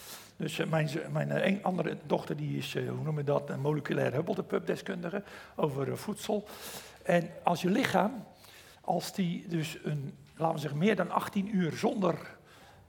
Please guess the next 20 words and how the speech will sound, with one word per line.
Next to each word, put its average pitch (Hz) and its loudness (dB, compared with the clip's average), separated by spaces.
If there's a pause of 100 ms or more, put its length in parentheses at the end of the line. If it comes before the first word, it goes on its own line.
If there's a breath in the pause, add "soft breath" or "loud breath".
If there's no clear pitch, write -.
(140)
eten 254 6
heeft, 196 2 (320 loud breath)
dan 185 2
gaat 190 2
er 175 0
een, 165 0
eh, 143 -2 (300 loud breath)
een 151 0
apparaatje 220 4
werken 175 6
in 165 0
je 156 2
lijf. 160 4 (500 loud breath)
En 175 4
dat 175 4
gaat - -4 (120)
vet - 2
aan 165 2
zitten 139 -4 (1000)
pakken. - 2